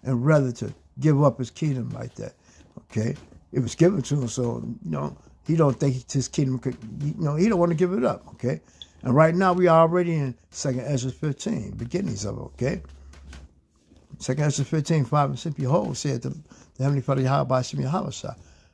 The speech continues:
"I will bring plagues upon the world, the sword, famine, death, and destruction. For wickedness hath exceedingly polluted the whole earth, and the hurtful works are fulfilled." Okay, you're seeing this now, and it's only going to get worse. But you two-thirds,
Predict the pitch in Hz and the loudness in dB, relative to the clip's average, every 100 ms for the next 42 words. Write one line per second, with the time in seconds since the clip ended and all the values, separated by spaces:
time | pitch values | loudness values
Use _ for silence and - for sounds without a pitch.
0 | _ - 139 123 156 151 123 190 220 226 | _ 0 2 4 4 4 2 2 2 0
1 | 139 117 135 120 101 95 85 78 - - | -2 -2 -2 -2 -4 -6 -6 -10 -12 -12
2 | - 160 - - - 160 98 - 139 - | -6 -4 -4 0 0 0 -2 -2 -2 -2
3 | 147 147 - 220 - - - - _ _ | -6 -6 -4 -2 -4 -10 -18 -20 _ _
4 | - 117 127 185 165 160 160 165 - 127 | -4 0 2 2 2 0 0 0 0 -2
5 | 113 - 214 208 180 170 - 156 165 156 | -2 -2 0 0 0 0 -2 -4 -4 -4
6 | 156 175 180 190 - - - - - 131 | -2 -2 -2 -2 -2 -4 -14 -20 -10 -4
7 | 123 113 160 - 170 147 147 - 160 147 | -2 2 2 4 2 4 2 2 2 2
8 | 175 - 131 - 87 - - _ - - | -2 -2 2 2 0 -10 -20 _ -10 -2
9 | 131 135 - - _ - 254 - 175 170 | -2 -2 -8 -20 _ -2 0 2 4 4
10 | 165 165 202 240 185 - - _ _ 139 | 2 0 2 0 0 -4 -14 _ _ -2
11 | 143 135 190 202 196 170 160 165 156 165 | -2 -2 0 4 4 4 4 4 2 -2
12 | 180 226 - 92 - - 131 113 120 151 | -2 0 0 0 -6 -6 -4 -4 -4 -4
13 | 143 160 151 151 208 190 160 | -4 -4 -2 2 4 2 0